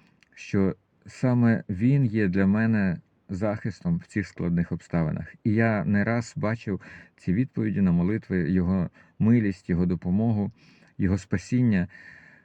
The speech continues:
е, серед багатьох небезпек. І це дає для мене спокій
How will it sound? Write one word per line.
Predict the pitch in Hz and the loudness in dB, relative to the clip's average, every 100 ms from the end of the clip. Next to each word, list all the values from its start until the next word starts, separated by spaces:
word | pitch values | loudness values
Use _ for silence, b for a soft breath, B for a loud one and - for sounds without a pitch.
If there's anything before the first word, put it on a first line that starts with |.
| - | -2
е, | 98 95 92 90 | 2 4 4 2
серед | - 101 92 | 2 0 0
багатьох | 92 98 92 113 98 - - _ _ _ _ _ _ _ - | 0 -2 0 -2 -2 -8 -20 _ _ _ _ _ _ _ -4
небезпек. | 107 92 92 - 85 65 - b b b _ _ - | 0 0 -2 -4 -4 -4 -12 b b b _ _ 0
І | 98 90 85 | 2 2 0
це | - 151 139 | -2 0 0
дає | 117 110 107 | 0 0 0
для | 95 | 2
мене | 92 87 87 85 - | 4 4 4 2 -4
спокій | - - 123 127 120 113 | -12 -4 -4 -4 -6 -6